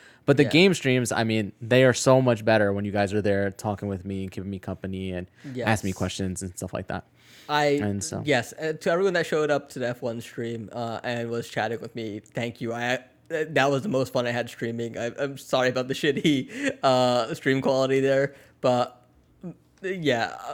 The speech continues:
Speaker 2: uh, we'll stream out some more, uh, fun stuff. And,
Speaker 1: Yeah.
Speaker 2: um,
Speaker 1: Also, I wanna
Speaker 2: can't wait
Speaker 1: stream
Speaker 2: to have you
Speaker 1: out,
Speaker 2: there.
Speaker 1: and my cousin's in the chat actually asking about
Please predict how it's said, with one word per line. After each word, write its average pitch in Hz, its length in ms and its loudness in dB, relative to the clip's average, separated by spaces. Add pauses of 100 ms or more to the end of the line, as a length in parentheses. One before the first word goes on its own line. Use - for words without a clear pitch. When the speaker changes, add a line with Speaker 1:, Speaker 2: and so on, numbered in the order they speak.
(380)
Speaker 2:
uh, 147 100 -4 (180)
we'll 156 180 4
stream 143 300 2
out 131 260 6
some 135 140 2
more, 127 180 4 (140)
uh, 127 400 4
fun 120 200 0
stuff. - 520 0
And, 113 420 -2
Speaker 1:
Yeah. 135 320 6 (140)
Speaker 2:
um, 117 120 2
Speaker 1:
Also, 185 300 10
I 139 80 8
wanna 165 240 8
Speaker 2:
can't 156 160 6
wait 156 40 8
Speaker 1:
stream - 20 4
Speaker 2:
to 147 80 6
have 131 80 8
you 127 40 8 (140)
Speaker 1:
out, 117 60 -2
Speaker 2:
there. 123 100 2
Speaker 1:
and 127 120 0 (360)
my 123 180 0
cousin's 127 440 2
in 113 60 0
the 104 100 -2
chat 104 200 2
actually 98 200 -4
asking 101 240 -4
about 98 180 -4